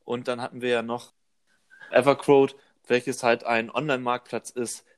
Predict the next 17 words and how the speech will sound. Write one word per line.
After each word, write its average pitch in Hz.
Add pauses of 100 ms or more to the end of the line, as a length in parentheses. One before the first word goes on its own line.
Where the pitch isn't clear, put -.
für 120
Versicherungen. 98 (1500)
Ja, - (120)
das -
kann 120
man 120
nochmal 113
ganz 120
kurz 127
zusammenfassend 110
halt, 95 (120)
halt 95
sagen 87
zu -
den 87
drei 78
Unternehmen. 82